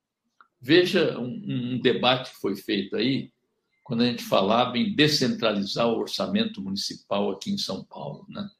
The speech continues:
Quando era prefeita a companheira Marta Suplicy. "Ah, não, mas se a gente descentralizar o orçamento,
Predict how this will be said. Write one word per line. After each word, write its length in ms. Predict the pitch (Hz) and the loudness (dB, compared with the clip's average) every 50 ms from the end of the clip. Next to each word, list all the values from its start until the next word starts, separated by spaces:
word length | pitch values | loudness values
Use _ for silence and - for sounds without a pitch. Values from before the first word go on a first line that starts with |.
| _ _ _ _ _ _ _ _ | _ _ _ _ _ _ _ _
Quando 280 | - - 98 87 85 | -10 -8 -4 -2 0
era 160 | 95 92 92 - | 0 0 0 -2
prefeita 760 | - - - 65 - - - 117 104 101 101 - 92 90 90 | -2 -6 -10 -10 -10 -8 -4 -2 -2 -2 -2 -2 -2 -2 -2
a 40 | - | -4
companheira 500 | - - - - - - 90 87 90 85 | -6 -10 -14 -12 -10 -8 -6 -4 -4 -4
Marta 380 | 78 80 87 92 - - - | -4 -4 -6 -8 -8 -12 -12
Suplicy. 720 | - - - 92 - - 98 98 - - - - - - _ _ _ _ _ _ _ _ _ _ _ _ - - - - | -12 -10 -12 -12 -10 -8 -6 -6 -6 -6 -6 -8 -12 -14 _ _ _ _ _ _ _ _ _ _ _ _ -16 -12 -6 -2
"Ah, 140 | - 151 165 | 0 0 2
não, 180 | 151 143 143 | 2 2 2
mas 180 | 131 127 120 - | 2 0 0 0
se 80 | - 139 | 0 0
a 20 | |
gente 240 | 117 131 139 131 - | 0 0 -2 -2 0
descentralizar 1000 | - 147 156 151 - 147 131 117 - 127 120 113 107 98 101 - - 117 123 123 | 2 2 2 2 2 2 0 0 0 0 0 0 0 -2 -4 -2 0 0 2 2
o 60 | 113 | 0
orçamento, 800 | 110 110 - - 101 87 85 90 98 113 120 - - - - | -2 -2 -2 -2 -2 -2 0 0 2 2 2 0 -4 -10 -20